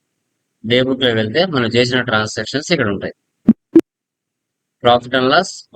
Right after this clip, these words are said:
alt F one expand. Net profit one lakh forty-five thousand. Stock summary, ఎఫ్ టూ వాళ్ళు కాన్ఫిగర్, so goods inverses, so goods outwards.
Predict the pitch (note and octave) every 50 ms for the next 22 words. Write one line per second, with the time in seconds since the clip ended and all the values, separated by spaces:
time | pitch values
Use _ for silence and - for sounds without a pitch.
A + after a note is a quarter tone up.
0 | A2 A#2 A#2+ A#2+ A#2 A#2+ A2+ A2 - D3+ D#3+ C3+ G#2+ - - - G#2 F#2 E2+ -
1 | _ _ _ _ _ _ _ _ _ _ - - A#2 A#2+ A#2+ - C#3 C3+ C3+ C#3
2 | F3+ F#3+ F#3 F3+ - _ - A2 A2+ A#2 A#2+ B2 C3 D3 C#3+ _ - A#2+ A2+ -
3 | - - G#2 G2 F2+ F2+ E2+ _ _ _ _ _ _ _ _ _ _ _ _ _
4 | _ _ _ _ _ _ _ _ _ _ _ _ _ _ _ _ _ _ _ _
5 | _ _ _ - - - _ _ - - - _ _ - - - B2 A#2+ B2 A#2+
6 | - - B2 A#2+ A#2+ B2 B2+ D#3 G3 - _ _ _ _ _ _ _ _ _ _
7 | _ _ _ _ _ _ _ _ _ _ _ _ _ _ _ _ _ _ _ _
8 | - A2+ A2+ A2 - - C#3 B2+ B2 A#2+ A2+ A#2 A#2 A2+ A#2 A#2 - B2+ A#2+ B2+
9 | D#3 E3+ - - _ _ _ _ _ _ _ _ _ - - - - D3 D3+ D#3
10 | D#3 C3+ A#2+ B2+ C3+ C3+ B2+ B2 A#2 A2 A2+ A#2+ A#2+ - - E3+ F#3 F#3 - -
11 | - C3+ C3+ C3+ C#3 B2+ A2+ A#2 B2 A#2+ A#2 A#2+ G#2+ G2+ G2 B2+ D3 - - G#2+
12 | F#2+ -